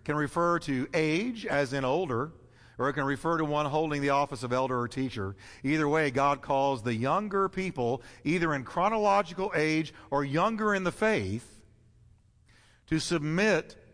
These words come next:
to them as gifts to the church. Now, the word submit, boy, that word has been ruined in our day. Let me show you what it means. It comes from the Greek word hupatos-,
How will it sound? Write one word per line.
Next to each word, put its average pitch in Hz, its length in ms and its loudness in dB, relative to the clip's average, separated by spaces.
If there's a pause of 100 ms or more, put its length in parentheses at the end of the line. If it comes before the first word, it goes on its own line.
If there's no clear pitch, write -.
(200)
to 226 260 0
them 117 640 -2 (560)
as 135 260 0
gifts 156 420 0
to 165 120 -6
the 151 80 -10
church. - 580 -10 (1900)
Now, 113 120 -2
the 127 80 0
word 151 260 2
submit, 143 500 -2 (600)
boy, 151 480 2 (460)
that 165 260 2
word 110 360 0
has 117 180 -2
been 107 180 -6
ruined 113 400 -2
in 101 80 -4
our 101 180 0
day. 107 440 -2 (320)
Let 165 80 -6
me 196 80 -4
show - 100 -8
you 110 160 0
what 101 80 -2
it 98 80 -6
means. 110 500 -6 (300)
It - 60 -20
comes 175 220 -2
from 160 100 -6
the 139 80 -4
Greek 170 280 0
word 165 460 2 (540)
hupatos-, 160 960 0